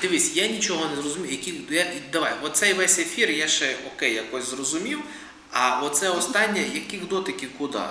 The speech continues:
чого, як-, от що робити дівчині, в неї вон-, е, вона хоче більше ніжності від чоловіка. Що їй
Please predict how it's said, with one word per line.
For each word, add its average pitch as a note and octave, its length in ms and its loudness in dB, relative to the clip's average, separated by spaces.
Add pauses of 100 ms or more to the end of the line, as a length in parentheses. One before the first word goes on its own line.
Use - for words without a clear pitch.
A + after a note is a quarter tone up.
(120)
чого, B2 340 -4
як-, G#2 140 -2 (200)
от - 160 -8
що B3+ 240 6
робити F3 380 0
дівчині, F#3+ 460 0
в D3 60 -4
неї G#3+ 260 -2 (240)
вон-, D3 240 -6 (560)
е, A#2 40 -4 (140)
вона E3+ 260 0
хоче F3+ 400 -2
більше G3 360 0
ніжності D3+ 520 -6
від A#2 160 -8
чоловіка. G2+ 480 -6
Що - 200 -2
їй A#3 100 -2